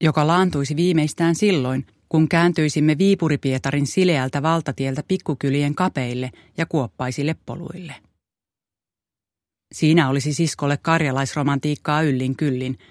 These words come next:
kun rynkyttäisimme jousettomalla ladalla kärritietä, joiden kunnossapitoon Pietarista ei herunut kopeekkaakaan.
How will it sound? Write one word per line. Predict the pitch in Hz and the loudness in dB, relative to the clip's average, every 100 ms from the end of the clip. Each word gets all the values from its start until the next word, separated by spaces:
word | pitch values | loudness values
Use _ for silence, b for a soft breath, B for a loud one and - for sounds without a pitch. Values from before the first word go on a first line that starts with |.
| b - | b -2
kun | 185 | 0
rynkyttäisimme | 175 226 208 - 165 147 151 143 | 2 2 2 0 -2 0 2 2
jousettomalla | 170 190 175 - 143 139 143 | 2 0 -2 -4 -2 0 0
ladalla | 156 170 151 139 151 | 0 0 0 -2 0
kärritietä, | 170 156 135 113 80 - - 113 b b b - | 0 0 -2 -6 -10 -10 -10 -14 b b b -2
joiden | 151 147 | 2 2
kunnossapitoon | - 165 165 139 147 143 143 139 | 2 2 2 0 -4 -4 -2 -2
Pietarista | 160 170 151 139 - 143 | 0 -2 -2 -6 -6 -4
ei | 170 151 | -2 -2
herunut | 135 135 147 | -2 -2 -2
kopeekkaakaan. | - 120 - 135 - - - - - | -4 -10 -10 -16 -14 -14 -14 -16 -20